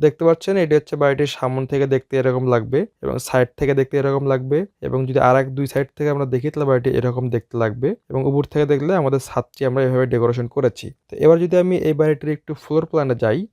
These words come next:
তো দেখতে পাচ্ছেন, আহ, এটি হচ্ছে এই বাড়িটির ফ্লোর প্ল্যান। তো তার আগে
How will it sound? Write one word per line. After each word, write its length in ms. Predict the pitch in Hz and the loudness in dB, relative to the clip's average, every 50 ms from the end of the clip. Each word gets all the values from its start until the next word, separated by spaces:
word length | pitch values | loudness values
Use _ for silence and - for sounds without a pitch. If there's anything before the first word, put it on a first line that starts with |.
| _ _ _ | _ _ _
তো 60 | 139 | -2
দেখতে 280 | 131 139 131 - - 156 | 0 0 0 0 0 2
পাচ্ছেন, 380 | 151 147 131 - - 139 175 - | 2 2 0 0 -2 -2 -2 -2
আহ, 260 | - - 135 131 131 - | 0 0 2 2 2 2
এটি 240 | 139 135 131 160 151 | 0 -2 0 0 0
হচ্ছে 320 | 151 143 - _ - 170 175 170 | -2 -2 -4 _ -4 -2 -2 -2
এই 180 | - - 139 | 0 -2 -2
বাড়িটির 360 | 127 131 131 131 127 120 131 | 2 2 2 2 2 0 -6
ফ্লোর 280 | 127 - - 120 120 117 | -8 -4 -2 -2 -2 -2
প্ল্যান। 360 | - - 120 127 160 208 226 - _ | 0 0 0 0 0 -2 -6 -8 _
তো 80 | 120 | -10
তার 200 | - - 139 139 | -4 -2 0 2
আগে 260 | 151 151 139 135 - | 2 2 2 0 0